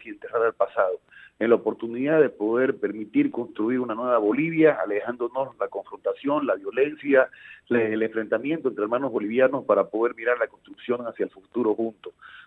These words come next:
Nosotros obviamente resaltamos la labor y el enfoque que ha tenido el gobierno nacional, específicamente en potenciar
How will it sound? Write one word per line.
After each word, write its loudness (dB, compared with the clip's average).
Nosotros 2
obviamente 0
resaltamos 2
la 4
labor 4
y 0
el -2
enfoque 2
que -2
ha 6
tenido 0
el 0
gobierno 2
nacional, -4
específicamente -6
en -2
potenciar 0